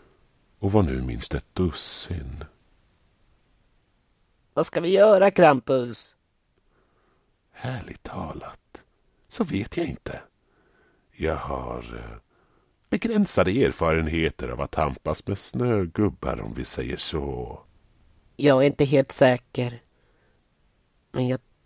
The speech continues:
Speaker 2: tror det här kan vara tomtens specialstyrka.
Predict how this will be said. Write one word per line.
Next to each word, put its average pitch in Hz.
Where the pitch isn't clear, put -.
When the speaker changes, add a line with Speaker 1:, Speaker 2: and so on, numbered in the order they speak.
Speaker 2:
tror 147
det 135
här 135
kan 131
vara 123
tomtens 113
specialstyrka. 127